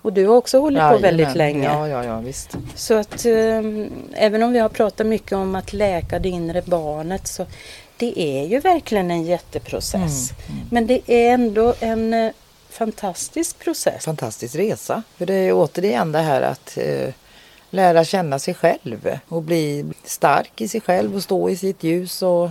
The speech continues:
Speaker 2: det här vi
Speaker 1: Mm.
Speaker 2: brukar säga, det är ju den, det är ju det som blir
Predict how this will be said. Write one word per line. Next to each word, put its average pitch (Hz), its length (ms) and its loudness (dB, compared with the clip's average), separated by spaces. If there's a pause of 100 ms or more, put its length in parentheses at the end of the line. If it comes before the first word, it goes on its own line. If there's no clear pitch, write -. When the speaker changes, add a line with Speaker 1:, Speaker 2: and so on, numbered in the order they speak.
(100)
Speaker 2:
det 202 220 -6
här 180 200 0
vi 165 40 -4
Speaker 1:
Mm. 190 120 -4
Speaker 2:
brukar 247 220 -2
säga, 165 400 -2
det 165 100 -2
är 170 180 0
ju 175 140 -2
den, 175 460 2
det 185 80 -2
är - 40 0
ju 190 80 2
det 170 180 4
som 202 180 -2
blir 180 400 0